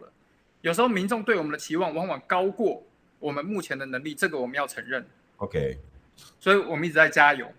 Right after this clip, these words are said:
Speaker 1: 一直在努力。秘书长也在督军鞭促我们。
Speaker 2: 好，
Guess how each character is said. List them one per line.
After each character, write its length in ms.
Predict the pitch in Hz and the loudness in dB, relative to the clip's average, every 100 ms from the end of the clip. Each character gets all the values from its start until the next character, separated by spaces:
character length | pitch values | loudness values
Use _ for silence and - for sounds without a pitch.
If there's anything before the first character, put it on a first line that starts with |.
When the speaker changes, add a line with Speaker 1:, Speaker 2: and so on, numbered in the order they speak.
| _ | _
Speaker 1:
一 80 | 175 | -10
直 80 | 151 | -4
在 160 | 165 | -2
努 200 | 151 123 | -2 -6
力。 140 | 127 135 - _ - | -18 -20 -20 _ -8
秘 120 | 180 | -6
书 120 | 180 | -2
长 140 | 170 | -2
也 60 | 135 | -2
在 160 | 151 143 | -2 -4
督 200 | - 160 | -4 -4
军 200 | 175 165 | -6 -6
鞭 200 | 165 160 | -4 -6
促 160 | - | -6
我 160 | 151 113 | -8 -8
们。 100 | 104 98 - _ _ _ _ | -12 -16 -20 _ _ _ _
Speaker 2:
好， 180 | - | 2